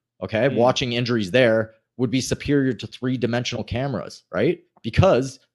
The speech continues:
Speaker 1: only certain people have access to that data, and that data
Speaker 2: Mm-hmm.
Speaker 1: can be interpreted in any way. As we see here,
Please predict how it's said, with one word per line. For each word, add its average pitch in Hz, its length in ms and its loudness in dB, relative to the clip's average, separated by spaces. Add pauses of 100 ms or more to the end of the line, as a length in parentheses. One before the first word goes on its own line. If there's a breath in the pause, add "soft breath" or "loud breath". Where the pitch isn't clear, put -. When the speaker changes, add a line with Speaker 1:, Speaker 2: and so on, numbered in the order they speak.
Speaker 1:
only 151 200 0
certain 143 260 -2
people 123 320 -2
have 110 180 -2
access 113 320 -2
to 101 100 -4
that 92 240 -2
data, 101 460 0 (400)
and 120 180 0
that 131 200 0
data 123 260 2
Speaker 2:
Mm-hmm. 98 60 -12
Speaker 1:
can 123 80 -6
be 123 120 -4
interpreted 113 520 -4
in 107 100 -2
any 110 180 -2
way. 113 320 4
As 98 220 -2
we 104 80 -6
see 104 220 -6
here, 120 420 2